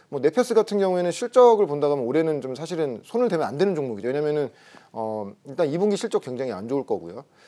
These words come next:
그리고 뭐 당연히 이제 뭐 스마트폰 이 분기 안 팔렸기 때문에. 그리고 지금 네페스가 자회사를 통해서 투자를 굉장히 좀 증설을 좀 많이 진행 중에 있어요. 그러다 보니까 거기에 비용이 들어가면 거기서 또 이제 비용 처리가 되는 부분 때문에 또 실적이 안 좋을 것이고.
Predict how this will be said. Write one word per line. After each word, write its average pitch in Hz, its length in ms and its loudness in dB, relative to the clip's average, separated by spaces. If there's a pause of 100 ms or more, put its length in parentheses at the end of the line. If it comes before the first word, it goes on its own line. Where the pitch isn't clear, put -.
(140)
그리고 139 880 0 (280)
뭐 117 200 -14
당연히 156 340 -4
이제 139 260 -2 (220)
뭐 113 280 -4
스마트폰 139 640 -6
이 127 80 -8
분기 127 200 -4
안 107 120 -4
팔렸기 143 300 -6
때문에. 98 400 -12
그리고 151 180 0
지금 147 240 -2 (400)
네페스가 170 840 6 (320)
자회사를 175 380 2
통해서 156 640 -2
투자를 220 400 0
굉장히 135 340 -6
좀 131 140 -10
증설을 165 360 -4
좀 135 120 -8
많이 110 140 -8
진행 170 340 -6
중에 147 160 -6
있어요. 104 240 -10
그러다 165 180 -2
보니까 156 300 -2
거기에 131 240 -6
비용이 165 320 -2
들어가면 127 440 -4 (360)
거기서 175 360 -2
또 165 120 -4
이제 143 140 -2
비용 147 280 -2
처리가 151 300 -4
되는 123 200 -8
부분 110 220 -12
때문에 104 340 -10 (200)
또 143 80 -16
실적이 185 300 -10
안 107 120 -10
좋을 113 140 -8
것이고. 87 360 -18